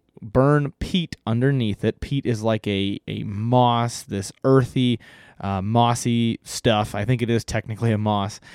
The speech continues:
And they burn it underneath it to dry it out. And by doing that, it imparts these very smoky flavors into the Scotch.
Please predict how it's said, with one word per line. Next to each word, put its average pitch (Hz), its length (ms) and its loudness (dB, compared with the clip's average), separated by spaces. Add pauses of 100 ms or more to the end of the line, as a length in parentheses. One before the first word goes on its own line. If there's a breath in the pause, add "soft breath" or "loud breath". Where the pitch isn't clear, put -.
(200 loud breath)
And 139 400 6
they 117 200 4
burn 151 280 4
it 180 140 0
underneath 135 580 2
it 110 120 -6
to 110 80 -4
dry 104 380 0
it 110 120 2
out. 92 260 0 (320 loud breath)
And 107 220 -2
by 95 180 0
doing 139 480 4
that, 90 300 -2
it 101 240 -6
imparts 123 600 0
these 98 300 -4
very 131 400 4
smoky 104 380 -2
flavors 92 360 -4
into 82 200 -8
the - 80 -6
Scotch. - 340 -10